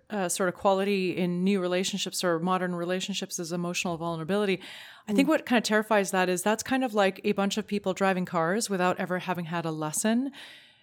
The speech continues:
Speaker 1: because what can mimic em-, emotional vulnerability is actually oversharing.
Speaker 2: Yeah.
Speaker 1: I have a lot of people that I know who are very vulnerable, but they kind of toss out sort of the easy bits. They're not actually vulnerable. They,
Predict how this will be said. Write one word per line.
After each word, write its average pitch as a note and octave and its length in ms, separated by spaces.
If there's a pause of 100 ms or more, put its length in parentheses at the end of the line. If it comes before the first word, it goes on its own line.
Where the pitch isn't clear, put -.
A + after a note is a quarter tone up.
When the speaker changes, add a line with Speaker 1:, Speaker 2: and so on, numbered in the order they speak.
(140)
Speaker 1:
because A3+ 340 (220)
what A#3 240
can A3 400
mimic B3+ 320
em-, A3+ 220
emotional G3+ 600
vulnerability F3+ 680
is E3+ 180
actually G3 580 (100)
oversharing. A3+ 800 (460)
Speaker 2:
Yeah. G3+ 180 (360)
Speaker 1:
I A#3+ 60
have C#4 100
a C#4+ 40
lot A3+ 400
of A#3+ 120
people A3+ 300
that G3+ 100
I F#3+ 80
know G3+ 300
who G3+ 140
are G3 120
very G#3+ 540
vulnerable, F#3+ 800 (760)
but - 320 (120)
they A#3 180
kind B3+ 200
of C#4+ 80
toss A#3 400
out A3 200
sort A3+ 160
of G3 60
the - 140
easy A3+ 220
bits. F#3+ 140
They're G#3+ 100
not A#3 300
actually G#3+ 460
vulnerable. F#3 520
They, F#3+ 480